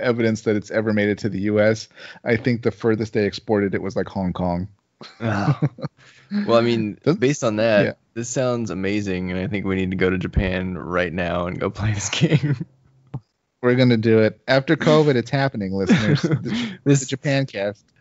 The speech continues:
Speaker 2: I mean, we could basically just stop the episode now. I don't think we're gonna get a better game than Bonds the Battlefield.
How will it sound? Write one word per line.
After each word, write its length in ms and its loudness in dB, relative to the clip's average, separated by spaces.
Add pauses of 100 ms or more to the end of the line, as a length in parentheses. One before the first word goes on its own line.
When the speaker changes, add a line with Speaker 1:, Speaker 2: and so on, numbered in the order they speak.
(200)
Speaker 2:
I 80 4
mean, 140 4
we 80 4
could 100 -2
basically 300 2
just 240 -8 (200)
stop 320 0
the 100 -2
episode 360 -6
now. 220 0
I 40 2
don't 140 0
think 140 -4
we're 80 -4
gonna 180 -4
get 180 -2
a 40 -4
better 240 -2
game 360 -2
than 280 -2
Bonds 340 2
the 100 -4
Battlefield. 600 0